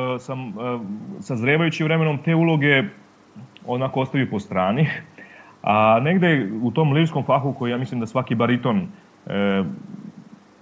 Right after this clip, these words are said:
želi da otpeva, jer je zaista i sa interpretativne strane jako interesantan, a sa, m, e, pevačke, tehničke strane je vrlo virtuozna uloga, to je,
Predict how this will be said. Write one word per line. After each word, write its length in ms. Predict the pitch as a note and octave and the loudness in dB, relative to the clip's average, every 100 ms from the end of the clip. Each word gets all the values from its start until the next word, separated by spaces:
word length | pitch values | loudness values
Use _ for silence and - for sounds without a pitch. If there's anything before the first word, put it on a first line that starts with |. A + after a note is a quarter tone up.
| _ _ A#2 | _ _ -6
želi 280 | G#2+ A#2+ D3+ | 0 2 4
da 80 | |
otpeva, 300 | B2+ B2 C3+ | 2 0 0
jer 80 | A2+ | 2
je 60 | G#2+ | 0
zaista 480 | A2+ A#2+ B2 A#2 G2+ | -2 -2 -2 -2 0
i 160 | G#2+ | -2
sa 280 | G2+ G#2+ G#2 | -4 -4 -2
interpretativne 600 | C#3 F3+ F3+ E3 D#3+ D#3 C#3+ | 0 0 0 -2 -2 -2 0
strane 280 | D3+ D3+ | 2 2
jako 220 | D3 D3 C#3+ | 4 2 0
interesantan, 640 | B2+ C#3 D3+ D3 D3+ C3+ - - - - | -2 -2 0 0 0 -4 -8 -20 -20 -8
a 200 | - A#2 | 0 0
sa, 560 | A#2 B2 A#2+ A#2 A#2 A2+ | 0 2 4 6 6 4
m, 260 | A2+ G#2+ G#2+ | 0 -2 -2
e, 280 | A2 A2 F#2 - - - | -2 -2 -4 -10 -18 -4
pevačke, 540 | A#2 A#2+ C3+ - B2+ G2 - | 0 2 2 0 -2 -2 -6
tehničke 500 | G2+ F#2 G2+ - G2 | -10 -6 -6 -8 -10
strane 380 | E2+ G#2 A#2 A2+ | -6 -2 -2 0
je 240 | G2+ F#2+ F2 G2 G2 | 2 0 0 0 0
vrlo 220 | A2 B2 | 2 2
virtuozna 460 | G#2 G#2 G2+ G2 F#2 | 2 0 -2 -2 0
uloga, 260 | A#2 B2 A#2 | 0 0 0
to 160 | A#2 | 2
je, 140 | A#2 | 2